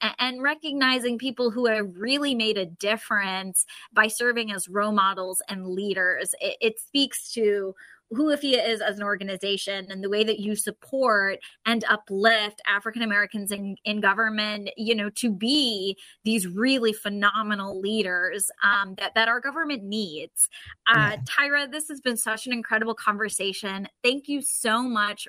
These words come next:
Speaker 1: for joining me today. I'm going to remind everyone that they can learn more about aafia and join aafia at A A F E A dot org. That's aafia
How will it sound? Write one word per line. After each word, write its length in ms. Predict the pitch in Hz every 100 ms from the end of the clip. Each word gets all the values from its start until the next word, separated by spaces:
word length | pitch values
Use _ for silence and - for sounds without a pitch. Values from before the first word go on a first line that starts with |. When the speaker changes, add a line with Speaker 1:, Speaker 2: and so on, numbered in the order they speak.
| -
Speaker 1:
for 100 | 226
joining 380 | 202 196 190 190
me 140 | 190
today. 420 | 202 190 190 208 - - 233
I'm 80 |
going 160 | 254 262
to 80 | 254
remind 360 | 233 220 220 -
everyone 580 | 262 269 302 294 285 294
that 100 | 240
they 100 | 220
can 220 | 220 202
learn 280 | 208 247 277
more 180 | 254 240
about 240 | 233 220
aafia 400 | 214 - 214 208 -
and 220 | 196 190
join 380 | - 277 339 370
aafia 600 | 247 - 190 185 185 226 -
at 200 | 180 175 - -
A 300 | 233 285 320 -
A 420 | 247 240 240 262 - -
F 180 | 214 262 _
E 240 | 240 254 -
A 480 | 208 196 190 196 220 - _
dot 300 | 196 202 208
org. 480 | 208 190 185 180 208
That's 220 | 190 185 -
aafia 560 | 208 - 247 254 277